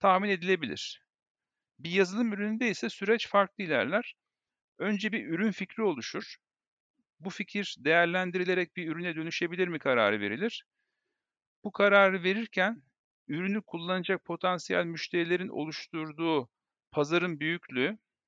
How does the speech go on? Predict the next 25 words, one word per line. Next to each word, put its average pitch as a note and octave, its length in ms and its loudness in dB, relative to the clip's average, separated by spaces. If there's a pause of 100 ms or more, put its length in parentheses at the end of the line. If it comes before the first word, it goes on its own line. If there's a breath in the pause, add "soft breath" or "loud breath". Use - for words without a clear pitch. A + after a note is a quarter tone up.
(140)
mevcutta F3 760 2 (680)
kaç F3 240 6
tane, D3+ 280 2
hangi E3 360 -2
büyüklükte, D3+ 500 -4
ne C#3+ 300 -2
kadarlık E3+ 580 2
pazar D3 360 2
payına D#3 300 0
rakip, C#3+ 280 -4 (120)
sahip D3+ 520 2
rakiplerin D#3 480 -2
olduğu C#3+ 400 -2
değerlendirilir. A2 880 2 (1300)
Geliştirilecek F#3 760 0
ürünün E3+ 320 0
pazara D#3+ 420 0
çıkmadan F3+ 520 0
önce C3+ 480 -2 (180)
asgari F3+ 600 0
hangi F#3 360 -2
özelliklere D3+ 640 -2
sahip D3+ 320 2
olması E3 360 -4
gerektiği, G3 540 -2